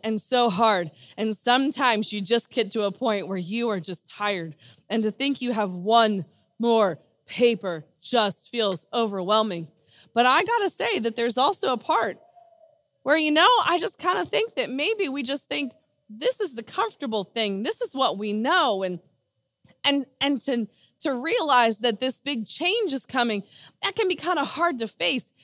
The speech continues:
It can be hard to articulate and, and, and hard to put words to, hard to really understand 'cause it's a new thing, something we haven't experienced. I think that's kind of what senioritis is, all rolled up into one. You know what I mean?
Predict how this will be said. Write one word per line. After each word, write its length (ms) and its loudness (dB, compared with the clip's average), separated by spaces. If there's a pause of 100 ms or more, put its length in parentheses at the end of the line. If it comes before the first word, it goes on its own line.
It 100 -10
can 100 -2
be 100 -2
hard 360 -2
to 80 -8
articulate 720 -2
and, 120 -8 (240)
and, 220 0
and 140 -2
hard 420 -2
to 80 -10
put 220 -6
words 460 -6
to, 280 -2 (340)
hard 220 -2
to 80 -4
really 280 -2
understand 680 0
'cause 180 -4
it's 140 -6
a 60 -4
new 400 -2
thing, 480 -2 (280)
something 400 -4
we 140 -2
haven't 340 0
experienced. 840 -8 (280)
I 80 -6
think 220 -4
that's 180 2
kind 300 -2
of 80 2
what 200 -2
senioritis 760 0
is, 240 2
all 220 4
rolled 280 2
up 220 2
into 240 -8
one. 360 -6
You 100 -10
know 140 -8
what 120 -8
I 80 -8
mean? 360 -6